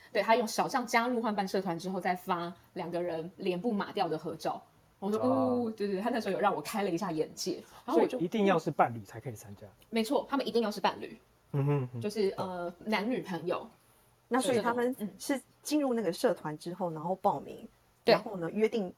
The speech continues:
Speaker 3: 一个地点，
Speaker 1: 对，
Speaker 3: 然后大家交换。
Speaker 1: 然后跟他，哦，
Speaker 3: 所以一开始就要先看脸的意思吗？
Speaker 1: 对。
Speaker 3: 就要先
Speaker 1: 也没有，就是他们会用小账在那个社团里面发文。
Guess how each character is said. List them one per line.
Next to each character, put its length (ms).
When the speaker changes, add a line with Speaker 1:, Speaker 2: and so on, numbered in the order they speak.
Speaker 3:
一 100
个 100
地 180
点， 240
Speaker 1:
对， 200
Speaker 3:
然 140
后 80
大 120
家 240
交 180
换。 200
Speaker 1:
然 100
后 60
跟 20
他， 0
哦， 0
Speaker 3:
所 60
以 60
一 20
开 200
始 140
就 100
要 60
先 300
看 240
脸 180
的 60
意 120
思 160
吗？ 160
Speaker 1:
对。 40
Speaker 3:
就 80
要 40
先 220
Speaker 1:
也 220
没 200
有， 220
就 140
是 160
他 160
们 100
会 100
用 120
小 260
账 240
在 140
那 100
个 80
社 160
团 180
里 60
面 160
发 240
文。 340